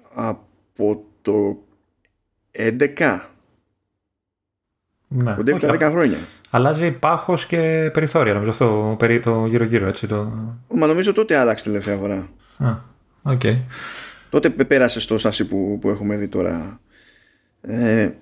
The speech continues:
Speaker 1: νομίζω ότι έτσι κι αλλιώς ξέρει ο κόσμος ότι, εντάξει, α, ε, μάλλον πρέπει να το αλλάξει, έτσι, για την ιστορία <laughs> από τόσα χρόνια.
Speaker 2: <laughs>
Speaker 1: Μπορεί να στέκεται ακόμη, έτσι, αλλά, ξέρω εγώ, ρε φίλε, κοντεύεις δέκα χρόνια.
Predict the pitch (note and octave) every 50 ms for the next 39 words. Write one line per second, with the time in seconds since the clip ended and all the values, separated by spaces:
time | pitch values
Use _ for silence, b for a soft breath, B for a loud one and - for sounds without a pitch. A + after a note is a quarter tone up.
0 | _ _ _ _ _ _ _ _ _ - - B2 A#2 B2 A#2+ A#2+ C3+ D#3+ E3+ G#3+
1 | G3+ F#3 F3 E3 D3+ C#3 - - C#3+ F3+ F3+ - G#3 F#3 F3+ F3+ D#3+ - - -
2 | D3+ D#3+ D3 C3+ A#2 - B2+ B2+ B2 B2 A2 B2 A#2 A2+ B2 A#2 A2 A2+ - _
3 | - _ _ _ _ _ _ _ _ - C3+ - - - - - _ _ _ _
4 | _ _ _ _ _ _ _ _ _ _ _ _ - D#3+ - - - - - -
5 | - _ - _ _ _ _ - C#3 C#3 C3+ C#3 C#3 C3 B2 B2 A#2+ B2 - _
6 | _ _ _ - C3 B2+ B2 B2+ A#2+ A#2 A2+ A#2 A2+ A#2 B2 C#3 B2+ B2 - -
7 | - A2 A2 G#2+ - - A2 G2+ G2 - G2 G2+ - - G#2 A2 B2 A#2 G2 G#2
8 | G2+ - - C#4 E3 D#3 A#3+ F#3 B2 C3 - A#2+ G#2 G2+ G2+ F#2+ G2+ G2 - -
9 | - - - - - B2+ A#2+ B2+ D#3 F#3 F#3+ F3+ - G3 F3+ F#3 F3 F3 E3 E3+
10 | - D#3+ D#3 D3+ C#3+ C#3 C#3+ D#3+ - - - - D#3 D3+ - E3+ D#3 D3 D#3 D#3+
11 | E3 E3 E3+ E3 - _ - - - G#3+ G#3+ G#3+ G#3 G#3 G3+ F3+ E3 E3 F3 -
12 | G3+ G3 F#3 F#3+ F#3 G3+ G3+ F#3+ G3+ G#3 - F#3+ F#3 G3 F#3 D#3 A#2+ G2 F2+